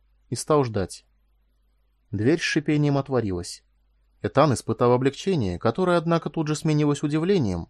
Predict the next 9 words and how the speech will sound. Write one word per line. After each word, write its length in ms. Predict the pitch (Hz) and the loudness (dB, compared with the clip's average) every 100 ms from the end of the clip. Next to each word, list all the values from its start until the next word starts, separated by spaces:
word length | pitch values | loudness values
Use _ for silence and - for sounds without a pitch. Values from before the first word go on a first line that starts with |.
| _ | _
когда 320 | 104 104 107 | -2 2 2
из 120 | 104 | 2
двери 280 | 113 117 110 | 2 2 2
выехал 460 | 110 113 - 117 | 2 0 2 2
робот-уборщик 800 | 117 120 123 135 185 180 - - | 4 4 2 2 0 0 -8 -4
и 40 | 147 | 2
ловко 320 | 180 - 170 | 2 2 0
обогнул 380 | 160 151 117 95 | 2 0 0 -2
его. 380 | 90 87 85 | -4 -6 -8